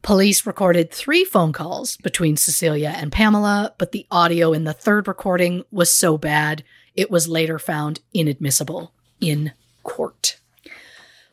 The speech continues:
On June twenty-second, Pamela went back to her usual M O and gave another interview. She said the cops had questioned her about the emotional maturity of the teenagers that they had arrested.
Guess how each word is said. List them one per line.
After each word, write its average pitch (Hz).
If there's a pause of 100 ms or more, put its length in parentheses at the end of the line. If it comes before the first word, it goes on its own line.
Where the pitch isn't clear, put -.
(460)
On 190
June 196
twenty-second, 294 (500)
Pamela 180
went 202
back 165
to 220
her 254
usual 180
M 202
O 160 (640)
and 370
gave 233
another 247
interview. 427 (1400)
She -
said 180
the 180
cops -
had 311
questioned 180
her 185
about 185
the 214
emotional 180
maturity 208
of 233
the 330
teenagers 220
that 262
they 196
had 254
arrested. -